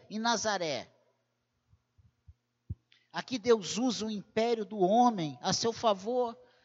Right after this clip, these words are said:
Não há registros romanos que as pessoas devessem ir às suas cidades para o recenseamento. Por alguma razão em Israel foi assim, e a profecia se cumpre. Meu Deus!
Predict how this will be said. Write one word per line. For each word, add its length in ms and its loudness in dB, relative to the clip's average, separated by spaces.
Não 160 10
há 80 12
registros 840 2
romanos 600 4
que 100 -2
as 160 2
pessoas 460 0
devessem 760 4
ir 240 8
às 140 6
suas 320 0
cidades 720 0
para 200 4
o 40 0
recenseamento. 1080 -4
Por 140 12
alguma 340 10
razão 540 4
em 100 0
Israel 560 6
foi 300 2
assim, 500 -4
e 100 4
a 60 8
profecia 640 0
se 200 -2
cumpre. 540 -12
Meu 200 2
Deus! 720 -8